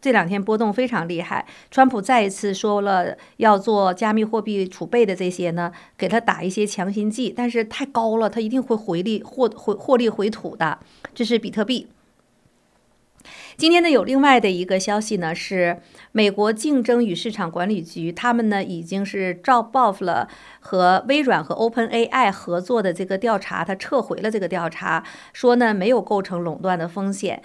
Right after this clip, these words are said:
那这个消息呢，成为一个非常利好的消息。呃，然后今天也导致微软的股价呢，大涨了超过百分之三。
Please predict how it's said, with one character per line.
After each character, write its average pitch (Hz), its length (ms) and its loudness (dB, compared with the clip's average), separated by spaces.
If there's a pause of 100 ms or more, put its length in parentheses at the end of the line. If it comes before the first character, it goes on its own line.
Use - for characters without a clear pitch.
(220)
那 262 100 2
这 330 160 0
个 262 80 4
消 226 220 0
息 220 100 -2
呢， 185 160 -2
成 190 160 -8
为 185 80 -4
一 180 60 -6
个 190 100 -6
非 262 160 -6
常 220 180 -4
利 180 120 -4
好 - 180 -6
的 165 100 -8
消 175 220 -4
息。 175 260 -8 (380)
呃， 190 400 0
然 220 160 0
后 254 380 2 (180)
今 277 160 0
天 269 140 4
也 269 80 6
导 233 180 2
致 214 160 -4
微 240 160 2
软 202 180 2
的 180 80 -6
股 175 160 -10
价 185 180 -4
呢， 170 100 -4
大 185 200 0
涨 196 220 -4
了 175 80 -6
超 185 180 -4
过 185 140 -2
百 175 140 -4
分 185 160 -6
之 185 120 -4
三。 240 400 0